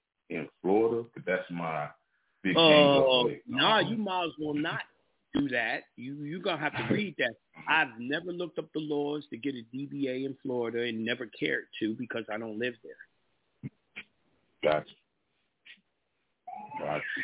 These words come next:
Speaker 1: gotcha. Okay, okay, okay.
Speaker 2: Now, I'll tell you,
Speaker 1: A little more
Speaker 2: once
Speaker 1: research.
Speaker 2: you do your child support paperwork, you need to get a consultation so I can look over and make sure it's correct.
Speaker 1: Gotcha.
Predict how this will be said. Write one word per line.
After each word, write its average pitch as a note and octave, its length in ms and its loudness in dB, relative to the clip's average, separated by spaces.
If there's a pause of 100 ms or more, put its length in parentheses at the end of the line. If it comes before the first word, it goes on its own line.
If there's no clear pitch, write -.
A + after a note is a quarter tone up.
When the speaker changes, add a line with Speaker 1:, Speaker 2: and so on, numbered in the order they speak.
Speaker 1:
gotcha. D2+ 240 0 (340)
Okay, E2 300 -2
okay, E2+ 220 -2 (320)
okay. - 140 -16
Speaker 2:
Now, C#3+ 160 4
I'll D#3+ 220 4
tell E3+ 120 -2
you, D3+ 200 2
Speaker 1:
A - 20 -2
little D#3+ 160 -4
more D3 160 -8 (140)
Speaker 2:
once F3 240 0
Speaker 1:
research. D#3+ 160 -8 (120)
Speaker 2:
you G#3 180 -2
do A3 40 -4
your D3+ 140 -2
child C3+ 360 -4
support A#2 360 -6 (100)
paperwork, A2 540 -6
you B2+ 160 -6
need B2 240 -2
to A#2+ 80 -10
get A2 180 -4
a G#2 60 -6 (100)
consultation A2+ 720 -6
so G#2 80 -8
I G#2 120 -6
can G#2+ 180 -8
look G#2+ 180 -6
over G#2 280 -6
and G2+ 100 -8
make G2+ 240 -8
sure G#2 160 -4
it's G2+ 80 -10
correct. F#2+ 380 -14 (1700)
Speaker 1:
Gotcha. E2 360 6